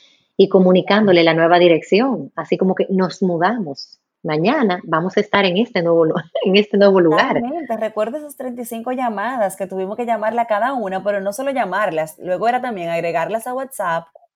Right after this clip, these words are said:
Speaker 2: para enviarles el location, para enviarles la
Speaker 1: Ujú.
Speaker 2: dirección escrita, o sea... y aún
Speaker 1: Y
Speaker 2: así
Speaker 1: al final de la jornada fue como que todo se dio. Ellas mismas fueron tan amables ante la situación. Y fue, "Sí, claro que sí, allá nos vemos".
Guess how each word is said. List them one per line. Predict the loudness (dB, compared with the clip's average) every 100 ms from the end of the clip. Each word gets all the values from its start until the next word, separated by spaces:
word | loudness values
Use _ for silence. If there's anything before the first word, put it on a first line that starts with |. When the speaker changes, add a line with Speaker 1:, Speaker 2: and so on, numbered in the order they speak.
| _
Speaker 2:
para | -2 -2
enviarles | 0 -4 -2 -4
el | -4
location, | -6 -4 -2 0 -2 -6 -8
para | -6
enviarles | -4 -6 -4
la | -2
Speaker 1:
Ujú. | -2
Speaker 2:
dirección | -2 -6 -6
escrita, | -6 -8 -6 -2 0 0
o |
sea... | 0 0 0 -2 -10 _ _ _ _ _ _ _ _ _ _ _ _ -20 _ _ _ _ -8
y |
aún | -4 0
Speaker 1:
Y |
Speaker 2:
así | 0
Speaker 1:
al | 2
final | 0 2
de | 0
la | 0
jornada | 0 0 0 -2 -6 _ _ _ _ _ _ 0
fue | 2 4
como | 2 2
que | 0
todo | 0 -2
se | -2 -4
dio. | -4 -8 -14 -4
Ellas | -2 -2 0
mismas | -2 0 -4 0
fueron | 0 0 0
tan | 0 0 0 -4 -6 _ _ _ _ _
amables | 0 4 4 4 4 2 0 -2 -6
ante | -6 -2 0
la | 2
situación. | 0 0 -2 0 0 0 -2 -6 -10
Y | -2
fue, | 0 0
"Sí, | 4 4 6
claro | 4 4
que | 0
sí, | -2 -4 -4 -2
allá | 0 2
nos | 0 -2
vemos". | -2 -2 -6 -10